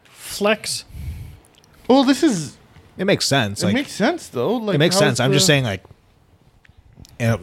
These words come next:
Speaker 3: I, I think what we mean is, like, there's other, I guess, like, he, he thought it was, like, different type of influential. But I guess, like,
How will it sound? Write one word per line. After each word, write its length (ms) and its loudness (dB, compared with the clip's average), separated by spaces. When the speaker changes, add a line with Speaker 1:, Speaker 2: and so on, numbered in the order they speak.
Speaker 3:
I, 120 4
I 200 0
think 140 4
what 180 4
we 140 6
mean 180 6
is, 160 4
like, 240 0
there's 180 6
other, 280 4
I 100 0
guess, 240 0
like, 180 0
he, 220 -2
he 80 0
thought 160 4
it 60 2
was, 100 0
like, 140 -2
different 280 -4
type 200 0
of 100 -6
influential. 640 -6
But 140 0
I 60 2
guess, 220 0
like, 140 -2